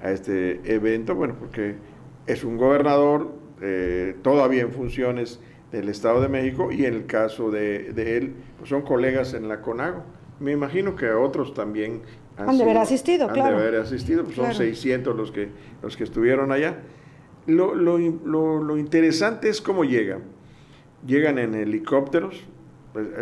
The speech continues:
Speaker 1: les pa-, les preparan un terreno especializado para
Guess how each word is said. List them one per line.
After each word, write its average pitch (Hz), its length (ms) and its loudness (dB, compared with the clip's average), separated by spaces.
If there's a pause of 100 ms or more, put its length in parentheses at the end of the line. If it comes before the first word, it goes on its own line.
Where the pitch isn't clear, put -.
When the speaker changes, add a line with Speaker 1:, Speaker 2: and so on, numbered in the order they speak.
Speaker 1:
les 110 220 -4
pa-, 135 340 2
les 120 160 -4
preparan 123 600 0
un 127 200 -10
terreno 113 380 -2
especializado 98 960 -4
para 90 340 -4